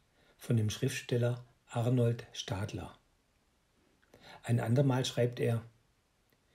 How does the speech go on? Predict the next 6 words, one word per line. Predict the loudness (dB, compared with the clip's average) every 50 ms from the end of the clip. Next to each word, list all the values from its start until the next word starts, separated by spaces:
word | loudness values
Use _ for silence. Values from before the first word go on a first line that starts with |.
| _ _ _ _ _ _ _ _ _ _ -2
„Die | -2 -2
Zukunft | 0 2 0 0 0 0 -2 -2 0 -2 -4 -8 -10 -6 -4
war | -2 -2 0
damals | 0 0 2 2 2 2 2 -2 -2 -2
meine | 0 2 2 2 0
Sehnsucht. | 2 2 2 4 4 2 0 -2 -8 -12 -14 -20 -20